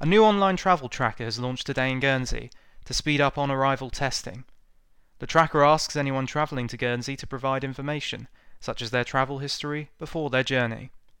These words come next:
One of Jersey's senior police officers had said if laws are changed to allow more officers to use tasers,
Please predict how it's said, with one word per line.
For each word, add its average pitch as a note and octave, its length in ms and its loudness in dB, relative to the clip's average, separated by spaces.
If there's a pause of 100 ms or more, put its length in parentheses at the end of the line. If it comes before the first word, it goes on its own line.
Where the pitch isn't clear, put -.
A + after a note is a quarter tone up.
(640)
One F#3 120 0
of F3+ 100 -4
Jersey's F3 420 2
senior F3 400 0
police D#3+ 320 0
officers A#2 480 -6
had - 160 -12
said C3+ 260 -2
if B2+ 140 -8
laws D#3 340 -4
are D3 60 -8
changed C#3+ 460 -4
to B2 100 -6
allow B2+ 240 0
more C3 300 -2
officers B2 340 -8
to - 100 -10
use A#2+ 240 -8
tasers, A#2 600 -6